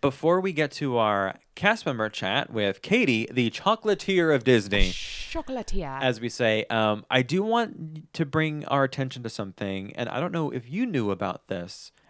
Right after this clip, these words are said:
Speaker 1: and I only knew about this from the number one news source in America, TikTok, and I found out that Disney released an album this year. I don't know if it was, like, this month, but it was in the year twenty twenty-two,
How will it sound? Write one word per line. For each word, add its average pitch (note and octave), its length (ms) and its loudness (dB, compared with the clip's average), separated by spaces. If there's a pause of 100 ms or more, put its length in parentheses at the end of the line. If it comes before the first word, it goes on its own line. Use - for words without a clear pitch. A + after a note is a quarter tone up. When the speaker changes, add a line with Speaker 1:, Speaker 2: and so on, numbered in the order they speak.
Speaker 1:
and C3+ 160 0
I C3+ 120 2
only F#3 200 0
knew G3 140 0
about F#3 240 0
this E3+ 320 -4
from B2+ 460 0
the B2 80 2
number C#3+ 240 0
one E3 180 0
news D3 220 0
source C#3+ 260 -2
in D#3 80 0
America, G2+ 560 -2 (340)
TikTok, A2 520 -4 (520)
and C3 580 2
I C3 120 0
found C3 280 -2
out F#3 380 2
that B2+ 260 0
Disney F3+ 380 -2
released D#3 680 -6 (160)
an A#2+ 220 -2
album D3 420 0
this F#2+ 280 -8
year. F#2 280 -2
I C3 100 0
don't C#3+ 160 2
know F3+ 120 0
if E3+ 100 -4
it C#3 60 -6
was, A#2 380 -4
like, G2+ 340 -2
this - 280 -4
month, C3+ 320 2
but B2+ 140 0
it A#2+ 40 2
was A2+ 200 -4
in B2+ 140 -6
the A#2 80 -2
year C3 200 0
twenty C3 320 -4
twenty-two, C3 680 -8